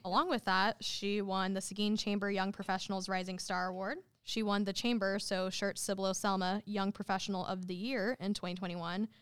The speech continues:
along with Woman of Influence Award for the Seguin Chamber.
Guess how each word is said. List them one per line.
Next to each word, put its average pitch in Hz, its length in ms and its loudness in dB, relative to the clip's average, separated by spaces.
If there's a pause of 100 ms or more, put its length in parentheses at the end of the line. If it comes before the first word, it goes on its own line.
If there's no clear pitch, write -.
(320)
along 277 540 2
with 247 220 0 (200)
Woman 214 300 -2
of 233 100 0
Influence 214 460 -4
Award 180 340 -6
for 180 220 -8
the 175 80 -8
Seguin 202 300 -8
Chamber. 214 400 -8